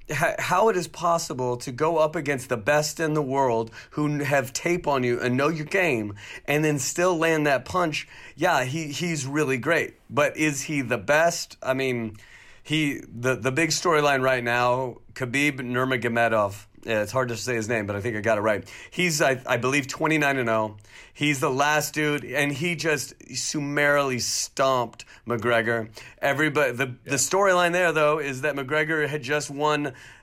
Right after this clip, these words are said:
Speaker 1: nine figures, losing to, uh, losing in his boxing match to Mayweather. So he really wasn't inspired to, to fight from what the camp says, from what he says.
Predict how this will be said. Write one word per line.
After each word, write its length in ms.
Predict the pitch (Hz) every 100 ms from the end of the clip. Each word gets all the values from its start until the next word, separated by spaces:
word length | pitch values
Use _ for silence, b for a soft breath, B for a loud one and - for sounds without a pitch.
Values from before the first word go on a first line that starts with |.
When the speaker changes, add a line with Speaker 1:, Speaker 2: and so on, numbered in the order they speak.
| B -
Speaker 1:
nine 540 | - 135 139 151 156 147
figures, 720 | - 160 156 135 127 127 - -
losing 760 | 123 139 180 185 147 156 143 131
to, 360 | - 147 135
uh, 460 | 127 120 120 113 104 76 - - _ _ _ - -
losing 280 | 127 143 147
in 60 | 135
his 120 | 123
boxing 460 | 127 139 135 139 117
match 400 | 101 110 - -
to 100 | 123
Mayweather. 640 | 117 143 143 107 92 90 - B B
So 320 | - 151 143
he 200 | 143 175
really 300 | 180 233 269
wasn't 500 | 160 165 165 160 -
inspired 880 | 143 131 123 - 139 139 139 135 127
to, 280 | - 117 - -
to 160 | 127
fight 580 | 117 - 135 139 123 -
from 240 | - 131 123
what 220 | 131 - -
the 100 | 123
camp 280 | - 170 151
says, 220 | 160 127
from 160 | 131 123
what 160 | 123
he 260 | 120 160 156
says. 480 | - 143 135 123